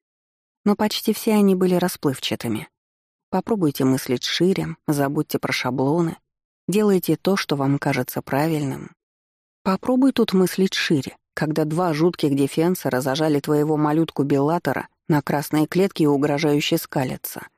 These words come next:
Позади воина были синие клеточки, вода. Но в своих латах он грозился потонуть и отправиться в сон. Побеждённые фигуры замирали, и их приходилось уносить с поля. С моей стороны уже уснули три Беллатора, два дефенсора и почти пять экесов.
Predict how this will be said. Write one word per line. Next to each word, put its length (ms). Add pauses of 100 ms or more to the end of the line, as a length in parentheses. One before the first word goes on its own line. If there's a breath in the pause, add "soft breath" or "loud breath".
(760)
Позади 380
воина 380
были 180
синие 400
клеточки, 580
вода. 420 (560)
Но 120
в 60
своих 420
латах 380
он 140
грозился 500
потонуть 500
и 40
отправиться 640
в 80
сон. 440 (960)
Побеждённые 640
фигуры 400
замирали, 580
и 180 (120)
их 120
приходилось 640
уносить 480
с 80
поля. 360 (680)
С 140
моей 280
стороны 460
уже 200
уснули 460
три 220
Беллатора, 600
два 260
дефенсора 680
и 160
почти 420
пять 300
экесов. 640